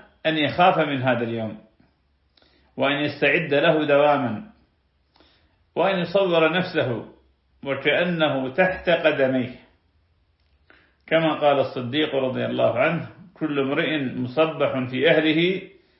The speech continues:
والموت أدنى من شراك نعله".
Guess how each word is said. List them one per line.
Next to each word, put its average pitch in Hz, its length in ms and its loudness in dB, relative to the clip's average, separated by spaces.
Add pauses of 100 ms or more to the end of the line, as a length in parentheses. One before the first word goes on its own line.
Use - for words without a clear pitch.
(260)
والموت 143 880 -2
أدنى 156 520 0
من 131 200 -2
شراك 147 540 2
نعله". 107 360 -4